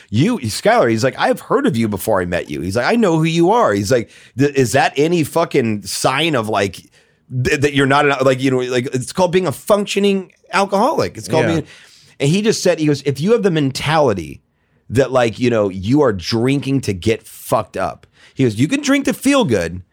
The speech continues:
Speaker 1: but drinking to get fucked up, blacked out, like, to the point of, like, oh my God, like, you have to get an Uber, that's an alcoholic,"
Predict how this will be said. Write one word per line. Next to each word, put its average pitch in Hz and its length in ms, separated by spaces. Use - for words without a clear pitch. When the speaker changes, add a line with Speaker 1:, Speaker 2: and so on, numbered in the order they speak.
Speaker 1:
but 120 140
drinking 175 240
to 139 60
get 107 120
fucked - 460
up, 98 240
blacked 127 400
out, 110 220
like, 95 100
to 107 80
the 101 80
point 127 280
of, 117 60
like, 110 140
oh 123 140
my 117 120
God, 107 240
like, 95 140
you 113 80
have 110 80
to 113 80
get 101 100
an 101 120
Uber, 101 340
that's 110 200
an 113 80
alcoholic," 87 600